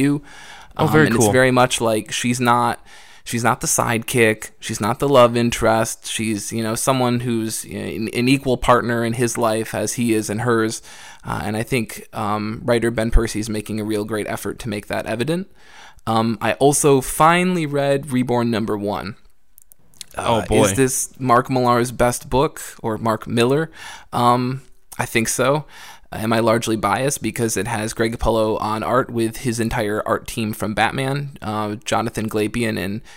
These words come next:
Speaker 1: F C O Placentia, uh,
Speaker 2: I think it's Placentia.
Speaker 1: pronunci-,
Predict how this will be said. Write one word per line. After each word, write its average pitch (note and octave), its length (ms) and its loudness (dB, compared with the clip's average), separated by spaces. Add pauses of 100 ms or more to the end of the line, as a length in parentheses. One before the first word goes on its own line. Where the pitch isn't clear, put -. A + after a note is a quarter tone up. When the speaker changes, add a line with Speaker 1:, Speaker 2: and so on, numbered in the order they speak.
(140)
Speaker 1:
F A2 140 0
C A2 200 2
O A2 180 4
Placentia, A#2+ 1400 0 (680)
uh, - 40 0
Speaker 2:
I F#2 220 4
think D3 140 4
it's - 100 -2
Placentia. B2 500 4
Speaker 1:
pronunci-, G2+ 260 2